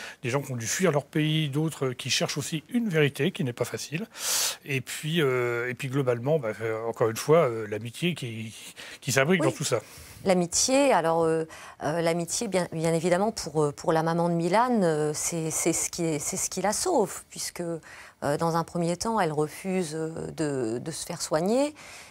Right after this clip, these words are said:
Speaker 2: et que Stanislas va réussir à la convaincre de, de venir se faire soigner en France, et cetera. Et en même temps, pour lui, c'est un énorme défi. Euh, c'est très lourd en émotion parce que entre soigner, euh, une patiente, euh,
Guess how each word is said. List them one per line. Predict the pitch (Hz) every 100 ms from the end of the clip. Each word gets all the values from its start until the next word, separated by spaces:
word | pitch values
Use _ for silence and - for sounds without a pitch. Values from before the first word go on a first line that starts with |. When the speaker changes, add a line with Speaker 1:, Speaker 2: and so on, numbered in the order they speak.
| -
Speaker 2:
et | - 170
que | - 165
Stanislas | 147 - 151 - 196 175
va | 165
réussir | 147 151 143 - 160
à |
la | 151
convaincre | 151 185 170 185 185 185 - 160
de, | 143 143 139 139 - - -
de | -
venir | 156 180 196 -
se | 170
faire | 160 -
soigner | - 160 160
en | 160
France, | - 190 190 147
et |
cetera. | - 143 190 240 277
Et |
en | 175
même | 151 175
temps, | 214
pour | 202 185
lui, | 196
c'est | 190 - 165
un | 160
énorme | 160 165 196 214 196 180 165
défi. | 165 196 - 240 277 - - - - - -
Euh, | 175 147 147 151 160 - - -
c'est | - 185
très | - 226
lourd | 220 247 220
en | 202
émotion | 196 202 202 - 285 311
parce | 202 -
que | -
entre | 196 185 190 202
soigner, | 196 - 214 196 202 208 208 196
euh, | 175 170 - - -
une | 202 190
patiente, | 190 185 - 208 202 202 196
euh, | 175 165 170